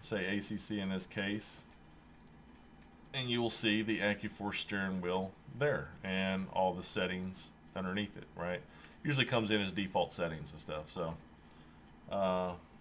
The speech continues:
that's all you do. So, pretty easy. Now let's dive into what settings do what, right? Okay, so this is gonna <laughs> probably be about a thirty minute video here. I can literally spend days, uh, talking about this stuff,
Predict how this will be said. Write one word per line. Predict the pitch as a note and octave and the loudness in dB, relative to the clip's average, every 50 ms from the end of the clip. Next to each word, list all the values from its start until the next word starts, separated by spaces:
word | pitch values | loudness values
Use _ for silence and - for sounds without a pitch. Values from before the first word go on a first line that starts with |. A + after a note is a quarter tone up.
| - - G2 G2 | -20 -16 -8 -2
that's | G2+ G#2 G#2+ A#2 B2+ - - - | 2 4 4 4 4 0 -2 0
all | - F#2+ G2 G#2 G#2+ | 4 4 6 6 4
you | G#2+ G#2 G#2 G#2+ G#2+ G#2+ | 4 2 0 0 0 0
do. | G2+ G2 A2 B2 C#3+ C#3+ G#2 D#2 D2 - | 0 -2 -2 0 0 0 -2 -4 -6 -8
So, | - - E3+ D#3 A#2 E2+ - - - - - - - - - - - - - - - - - - - - - - - - | 0 6 8 8 8 6 4 -2 -12 -20 -20 -20 -20 -20 -20 -20 -20 -20 -20 -20 -20 -20 -20 -20 -20 -20 -20 -20 -10 -2
pretty | - D#3+ D3+ C3 | 2 2 4 4
easy. | A#2+ - A#2+ A#2+ A#2+ A#2+ B2 D3+ D3+ C#3+ C#3 - | 4 4 4 4 4 4 4 4 2 2 0 2
Now | C3+ B2+ C3 | 4 6 6
let's | C#3+ E3 E3 - | 6 6 2 0
dive | - - E3+ D#3 D3+ D3+ C#3+ | 2 8 8 10 10 10 8
into | C#3+ C#3 C3+ C#3 - C#3 A#2+ | 8 6 4 4 2 0 0
what | A2 A2 B2+ B2 - | 2 4 4 4 4
settings | - - B2+ A#2+ A#2+ A#2+ A2 G2+ F2+ F2+ | 2 0 2 2 2 2 0 -2 -4 -2
do | F2 G#2 G#2 G#2+ | 0 4 4 4
what, | G2+ F#2+ F2+ F2+ F#2 F2+ E2 D#2 | 4 2 0 0 2 2 2 2
right? | D#2 E2 F2+ F#2 F#2+ - | 4 4 4 4 4 4
Okay, | - F#2+ F#2 - G2+ F#2 | 2 0 0 0 -2 -4
so | - - A2+ | -2 -2 -2
this | A#2 C#3 C#3 | 0 0 0
is | - E3 | 0 0
gonna | D#3 D3 C3+ B2+ - - - - - | 2 2 2 2 0 -2 -10 -12 -14
<laughs> | - - - - - | -16 -16 -16 -4 4
probably | - E3+ E3+ E3 D#3+ | 8 8 10 10 10
be | |
about | D3+ D3 C3 | 10 10 10
a | - | 10
thirty | - C3+ C3 A#2+ A#2 | 10 8 8 10 8
minute | A#2+ A#2 G#2+ G2 | 6 4 2 2
video | G2+ G#2+ G#2 G#2+ G#2 G2+ G2 F#2+ | 4 6 6 8 8 6 6 4
here. | F#2 F#2+ G#2 G#2 G2+ G2 G2 - - - | 2 2 2 4 4 4 2 0 2 6
I | A2+ A2+ A2 G#2+ | 8 10 10 10
can | G#2+ - A2+ | 8 4 2
literally | A2+ A#2 A#2+ A#2+ A#2 A2+ | 2 4 6 6 6 4
spend | G#2 - - - A2+ G#2 G2+ F#2 F#2 G2 G2 | 4 2 0 0 0 0 0 -2 -4 -2 2
days, | A2 G#2 G2+ G2 F#2+ F2 E2 E2 E2 - - - - - - | 6 6 6 6 4 0 -2 -4 -6 -6 -8 -10 -12 -8 -6
uh, | F2 F2+ - - G2 | -6 -6 -6 -6 -6
talking | - - G#2 F#2+ F#2 - F2+ | 2 4 6 6 6 4 -2
about | F2 F2 E2 E2 - - | 0 0 0 0 -2 -4
this | E2 - | -8 -8
stuff, | - - F2+ F2 E2+ E2+ - | -4 -2 0 0 0 0 -4